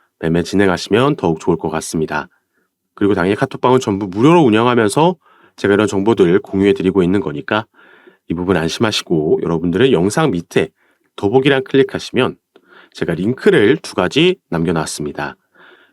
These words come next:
현재 여러분들께서 영상을 핸드폰으로 시청하고 계시다면 이 위에 있는 첫 번째 링크 클릭하시면 저에게 문자 보내실 수 있도록 화면이 전환될 거고 여러분들께서는 전송 버튼만 눌러주시면 제가 이 문자를 확인하는 대로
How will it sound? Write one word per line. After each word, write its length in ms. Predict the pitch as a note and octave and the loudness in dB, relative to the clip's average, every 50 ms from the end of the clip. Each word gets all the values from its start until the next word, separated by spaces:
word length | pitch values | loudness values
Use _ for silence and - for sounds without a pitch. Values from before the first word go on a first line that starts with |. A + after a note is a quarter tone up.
| _ _ | _ _
현재 220 | B2+ C3 B2+ C#3 | 0 2 4 4
여러분들께서 560 | B2+ A2+ B2+ B2+ C3 B2+ B2+ - C3 - B2 G#2+ | 4 4 2 2 2 0 0 0 -2 0 2 2
영상을 380 | E2+ F2+ F#2 - A2 A2 A#2+ | 2 2 0 -2 -2 0 2
핸드폰으로 580 | D3 E3+ F3+ E3 F#3 - - D#3+ D3+ C#3 C3 C3 | 2 2 2 2 0 0 2 2 4 6 6 4
시청하고 460 | C3 - - - C#3+ B2+ A#2 A2 A2 | 2 -2 -4 -2 0 0 0 0 0
계시다면 600 | G2 F#2 E2 - - - E2 D2 F#2 C3 C3 F2 - - - - - - _ | -2 -2 -4 -2 -4 -4 -2 0 0 0 0 -2 -4 -12 -20 -20 -20 -16 _
이 100 | - F#2 | -6 -6
위에 280 | E2+ G2+ B2 D#3 D#3+ | -2 0 2 2 4
있는 160 | D#3 D3+ D3 C#3+ | 4 2 2 2
첫 180 | - F#3+ E3 | 0 -4 -2
번째 260 | - F3+ E3+ - E3+ | 0 -2 0 0 0
링크 220 | C3 A2 E2+ - G2 | 0 0 -2 -2 -8
클릭하시면 800 | - - C#3 C3+ C3 - A#2+ A#2 - - A#2 F2+ D#2 D2+ D#2+ - - | -4 2 2 2 2 0 -4 -8 -4 -2 -2 -2 0 -2 -4 -8 -6
저에게 380 | - D#2+ D#2 D#2+ A2+ C#3 C#3+ - | -4 -4 -2 0 0 0 0 0
문자 320 | - F#2 F#2+ F#2 - E3 E3+ | -2 -6 -6 -2 -2 -2 0
보내실 360 | D#3+ D#3+ D#3 D3 C#3 - B2 | 2 4 4 2 2 0 -6
수 140 | - - G#2 | -4 -4 -6
있도록 380 | E2+ - G2+ F2+ - C2+ - _ _ _ _ _ | -4 -2 -4 -4 -4 -6 -12 _ _ _ _ _
화면이 300 | - G2+ F#2+ F#2+ F#2+ G2 | -4 0 0 2 0 0
전환될 420 | - - E2+ E2+ F2+ F#2 - E2 - | -2 -2 -2 -2 -2 -2 -4 -6 -8
거고 380 | - D2+ D2+ - B2+ A2 - _ _ _ _ - - _ _ _ _ | -8 -10 0 2 2 2 2 _ _ _ _ -20 -20 _ _ _ _
여러분들께서는 720 | E2+ E2 F2+ F2+ G2 G2 G2 - F2+ - F#2+ G2 C3+ D3+ - | -6 -6 -2 -2 -2 -2 -2 -2 -2 -2 0 0 0 0 0
전송 360 | - G2+ G2+ G#2 D3+ D3+ C3 | -2 -2 -2 0 0 0 2
버튼만 440 | C3 C3 - - B2+ A#2+ A#2+ A2+ F2 | 0 0 0 0 0 0 0 0 0
눌러주시면 760 | F2 F2+ G2 F#2+ F#2 E2+ - - - F2 D#2 D2+ E2 A#2+ E2+ - - - - - - - _ _ | 2 2 2 2 0 -4 -8 -4 -2 -2 -2 -2 -4 -8 -10 -12 -20 -20 -20 -20 -20 -20 _ _
제가 180 | - - G2 G2 | -8 -2 0 0
이 40 | F#2+ | 0
문자를 460 | D#2+ F2 F2+ - G#2+ G#2 B2 D3 D3 | 0 -2 -4 -2 0 0 2 2 0
확인하는 400 | E3+ E3+ E3+ F3 E3+ D#3+ D#3+ C#3+ | 0 0 0 0 2 0 0 -2
대로 280 | - F2 E2 D2+ - | -2 -4 -6 -6 -8